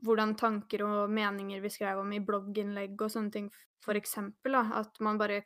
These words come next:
Speaker 1: kastet seg inn i et eller annet tema man egentlig ikke kunne noe om, og så bare mente man et eller annet, og så var det litt sånn, <sighs>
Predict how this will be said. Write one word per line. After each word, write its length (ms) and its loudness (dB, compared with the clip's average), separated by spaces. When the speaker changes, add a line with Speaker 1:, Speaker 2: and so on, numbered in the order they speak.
Speaker 1:
kastet 420 -4
seg 180 -6
inn 180 -6
i 40 -6
et 160 -8
eller 80 -2
annet 140 -6
tema 320 -6
man 160 -6
egentlig 340 -6
ikke 240 -12
kunne 280 -2
noe 120 -10
om, 280 0
og 80 -2
så 120 -8
bare 160 -2
mente 480 -4
man 160 -10
et 160 -16
eller 140 -4
annet, 240 0
og 80 -2
så 100 -6
var 180 -6
det 120 -8
litt 160 -12
sånn, 240 -4
<sighs> 300 -10